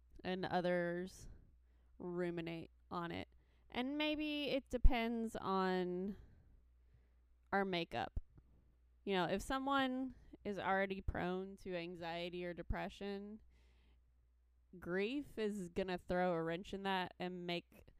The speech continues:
the symptoms of those mental health disorders way worse. Whereas people who aren't necessarily experiencing any of those initial symptoms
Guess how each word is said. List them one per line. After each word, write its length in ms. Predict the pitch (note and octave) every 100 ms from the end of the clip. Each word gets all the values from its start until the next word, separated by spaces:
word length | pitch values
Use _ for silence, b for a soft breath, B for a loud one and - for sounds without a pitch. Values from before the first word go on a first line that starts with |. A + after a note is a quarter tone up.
| b b -
the 60 |
symptoms 460 | F#3+ F#3+ F#3+ F3+ E3+
of 200 | E3 E3
those 680 | F#3+ G3+ A3 G3 F#3+ - - B B B
mental 340 | - F#3+ F3+ E3+
health 180 | E3 -
disorders 720 | F3+ - E3+ D#3+ D#3+ E3 F#3 - _ _
way 320 | G#3 G#3+ A3+
worse. 500 | G3 E3 D3+ - - - b b b b b b b - _ -
Whereas 420 | - F#3 E3+ E3+
people 840 | - G3 F#3+ F#3 F#3 F3+ F3+ F3 F3+ - - - _ _ _ _ _ - -
who 420 | G#3 F3+ E3+ E3+ -
aren't 200 | F3 F3
necessarily 1120 | F3+ G3 - - F3+ F3+ E3+ E3+ E3+ E3+ F3 F#3+ b b _ _ _ _ _ _ -
experiencing 840 | G3 - F#3+ F#3 F#3 F3 F#3+ F3+
any 200 | E3+ F#3
of 100 | F3
those 260 | E3+ F3 E3+
initial 480 | D#3 F3 F#3 - C4
symptoms 760 | - C4+ - C4+ C4+ C#4 -